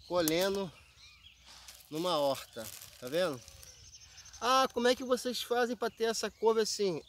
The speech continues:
É o cuidado. Você tá vendo aqui, ó, mostra aqui, Davi. Você tá vendo aqui, esse aqui tem que arrancar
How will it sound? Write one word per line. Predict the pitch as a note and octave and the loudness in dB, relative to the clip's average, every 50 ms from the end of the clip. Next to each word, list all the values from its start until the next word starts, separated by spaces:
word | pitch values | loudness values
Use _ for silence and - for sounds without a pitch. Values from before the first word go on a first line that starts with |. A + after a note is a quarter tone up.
| _ | _
É | - D3+ E3 | -6 -2 -2
o | F3+ F3 | -2 -2
cuidado. | - G#3+ G#3+ E3+ D#3 D3+ C#3+ C3 B2+ A2+ A#2 - _ - - _ _ _ - - - - - - - - | -2 -6 -6 -2 -2 -2 -2 -2 -4 -8 -12 -16 _ -20 -20 _ _ _ -20 -20 -20 -20 -20 -20 -20 -20
Você | - - D3+ | -14 -12 -6
tá | - F3 E3+ | -2 -2 0
vendo | D#3+ F3 F#3 F3+ | 2 2 2 2
aqui, | E3+ - - A3 A#3 | 0 -2 0 2 4
ó, | G#3 D#3+ C3 A#2+ - - - | 4 4 2 -2 -8 -10 -6
mostra | C#3 D#3 F#3 F3 F#3+ | -4 -2 -2 -2 -4
aqui, | F#3+ - - G3 | -6 -6 -8 -6
Davi. | D#3 C#3+ C3+ B2 A2 A2 G2+ - - - - - - - - - - - - - | -4 -2 -4 -4 -6 -12 -16 -16 -18 -20 -20 -20 -20 -20 -20 -20 -18 -14 -10 -8
Você | - | -6
tá | - E3 D#3 | -2 0 2
vendo | D3+ D#3+ E3 E3+ | 4 6 6 6
aqui, | - - F#3+ | 4 4 2
esse | E3+ - F3 | -6 -4 0
aqui | - - - | 2 2 2
tem | - G3 F#3+ | 2 2 2
que | G3+ | 2
arrancar | G#3 F#3 G3+ A3 - G3 F#3+ F#3 F#3 F3 D#3+ | 2 2 2 0 4 6 8 8 8 6 4